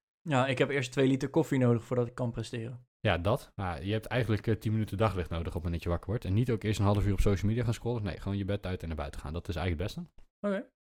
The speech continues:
Speaker 2: Hij zegt ook van, "Ja, ik snap dat er mensen zijn die, eh, op, eh, eh, hè, die heel hoog in het noorden of, eh, heel laag in het zuiden wonen, waardoor de, de dagen en nachten soms heel lang of heel kort zijn, afhankelijk van zomer of winter."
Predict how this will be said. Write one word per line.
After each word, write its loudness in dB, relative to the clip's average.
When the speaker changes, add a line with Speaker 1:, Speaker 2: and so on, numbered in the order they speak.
Speaker 2:
Hij 6
zegt 6
ook 2
van, -4
"Ja, -4
ik -10
snap -4
dat -4
er -6
mensen 0
zijn 2
die, 0
eh, -2
op, -6
eh, -4
eh, -4
hè, 0
die 0
heel 4
hoog 0
in -4
het 0
noorden 2
of, -4
eh, 0
heel 0
laag 0
in 0
het 0
zuiden 2
wonen, -2
waardoor -4
de, -2
de -8
dagen 0
en -4
nachten -2
soms -6
heel 0
lang 0
of -6
heel -2
kort -4
zijn, -4
afhankelijk -4
van -2
zomer 0
of -4
winter." -2